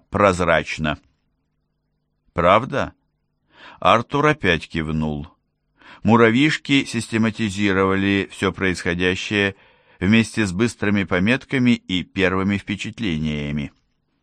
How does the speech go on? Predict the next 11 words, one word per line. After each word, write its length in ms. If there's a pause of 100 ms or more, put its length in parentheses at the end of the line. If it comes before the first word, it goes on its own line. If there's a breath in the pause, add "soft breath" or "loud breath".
(360)
Изображения 840
на 160
мониторе 640
компьютера 760 (640 soft breath)
напротив 640
Джейми 560 (480)
перестали 720
беспрерывно 760
сменяться. 760 (560)
Теперь 320
там 320